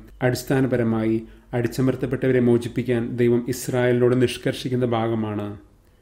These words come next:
ക്രിസ്തു ഈ ദൈവിക പദ്ധതിയാണ് ഇന്ന് അനുവർത്തിക്കുന്നത്. അത് നാം ധ്യാനിക്കുമ്പോൾ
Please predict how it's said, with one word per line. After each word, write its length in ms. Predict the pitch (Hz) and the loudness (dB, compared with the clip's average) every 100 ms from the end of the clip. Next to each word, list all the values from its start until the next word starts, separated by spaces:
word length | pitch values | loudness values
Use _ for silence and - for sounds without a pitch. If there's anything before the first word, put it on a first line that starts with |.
| _ _ _ _ | _ _ _ _
ക്രിസ്തു 380 | 120 123 - 143 139 - - - | -6 -6 -2 -2 -2 -8 -20 -2
ഈ 100 | 139 | 0
ദൈവിക 380 | 131 127 127 131 | 2 2 2 -2
പദ്ധതിയാണ് 680 | 131 127 139 127 120 107 107 110 | -2 0 0 2 0 0 -4 -4
ഇന്ന് 220 | 123 120 | -2 0
അനുവർത്തിക്കുന്നത്. 840 | 123 120 117 - 120 117 113 104 104 104 - _ _ _ _ _ - | 0 0 0 -2 -4 -2 -2 -4 -8 -12 -20 _ _ _ _ _ -6
അത് 140 | 120 | 0
നാം 180 | 123 123 | 2 2
ധ്യാനിക്കുമ്പോൾ 640 | 117 120 120 117 117 113 | 0 -2 -2 0 0 0